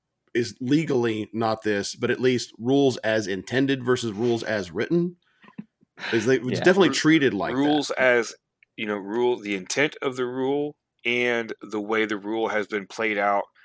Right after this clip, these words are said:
Speaker 3: under the eye of Hasbro for the past
Speaker 1: Yes.
Speaker 3: twenty
Speaker 1: Twenty
Speaker 3: years
Speaker 1: years,
Speaker 3: has
Speaker 1: exactly.
Speaker 3: set a specific precedent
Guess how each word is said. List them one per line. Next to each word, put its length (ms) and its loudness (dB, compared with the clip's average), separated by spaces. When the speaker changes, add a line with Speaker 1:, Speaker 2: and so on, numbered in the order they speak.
Speaker 3:
under 340 4
the 180 2
eye 480 6
of 120 -4
Hasbro 720 -2
for 100 -12
the 120 -6
past 440 -4
Speaker 1:
Yes. 60 -2
Speaker 3:
twenty 360 -4
Speaker 1:
Twenty 260 2
Speaker 3:
years 220 -6
Speaker 1:
years, 300 -4
Speaker 3:
has 20 -6
Speaker 1:
exactly. 460 2
Speaker 3:
set 420 0
a 80 -6
specific 640 -6
precedent 640 -2